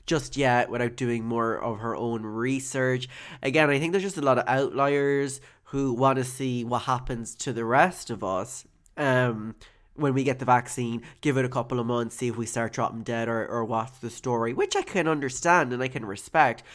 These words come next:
Like, if she has the money and the means not to be vaccinated and it really not affect her life all that much, she's a new mother, she's at home with the bobbine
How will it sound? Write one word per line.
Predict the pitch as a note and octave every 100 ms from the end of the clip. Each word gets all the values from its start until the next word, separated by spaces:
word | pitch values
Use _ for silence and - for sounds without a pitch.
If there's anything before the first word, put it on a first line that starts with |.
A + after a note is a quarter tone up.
| - -
Like, | C#3+ C#3+
if |
she | C3 C3
has | C#3 E3 C3+
the | A#2
money | A2+ D3+ D3+ C3
and | A#2
the | A2
means | A#2 D3+ C#3+ B2 G#2+
not | A2 A#2+ C#3
to | B2+
be | A#2
vaccinated | A#2+ A#2 B2 - A#2 A2+ A2+ A#2 A2+ - - - - -
and | B2+
it | A#2+
really | A#2+ B2+ B2+
not | A#2 B2 C3+
affect | A#2+ - B2 B2
her | - A#2
life | A#2+ A#2+ A#2+
all | - A2+ A#2
that | A#2 G#2+
much, | B2+ C3+ C3+ C3+
she's | - A2
a | G#2
new | A2 A2
mother, | G#2+ A2 A2 G#2
she's | -
at | A2 G#2
home | A#2+ A#2 A2
with | G2 -
the |
bobbine | E2 G#2 G#2+ B2 C3+ C#3+ C3+ B2+